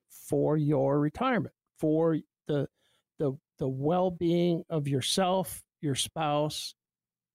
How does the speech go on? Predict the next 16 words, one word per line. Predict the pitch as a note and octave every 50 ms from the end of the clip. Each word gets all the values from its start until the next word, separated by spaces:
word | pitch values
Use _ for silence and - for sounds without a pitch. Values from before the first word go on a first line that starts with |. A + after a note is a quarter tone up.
| _ _ _ _ _ _ -
in | F#3+ G#3 A3 G#3
retirement. | F#3+ F#3+ F#3+ - - A#3 C4 D4 C4+ F#3+ C#3+ D#3 -
And | F#3+ F#3 G#3+
those | A#3+ B3 B3 -
retirements | D4+ D4 - - - - D3+ E3 G3+ A3 G#3 F#3 D3 - - -
last | A#2 A#2 C3 D3 D3 D3 D3 D3+ C3+ - - - - _ _ _ _ _ _ _ _ _ _ _ _
twenty-five | - - - E3 F3+ G#3 G#3+ F#3+ - - E3+ E3 E3+ F3 F#3 F#3+
or | F#3 E3
thirty | D3+ - - E3+ E3 E3+ F3 F#3+
years. | F3+ E3 E3 F3 G3 A3+ B3+ G#3+ C#3 - F#3+ - - - _
It's | - G3 - - C4
a | A#3+
long | A3+ G#3+ G3 E3 D#3+ F3 F#3+ F#3+ G3 G#3+ G3+ G3+
time. | - - D#3 D3+ F3 A3+ C4 A3 - F#2 - - - _ _ _ _ _ _
And, | F3 F#3 F#3 F#3+ F#3 F#3 E3+ E3+ E3 - _ _ _ _ _ -
and, | F3 F3+ F#3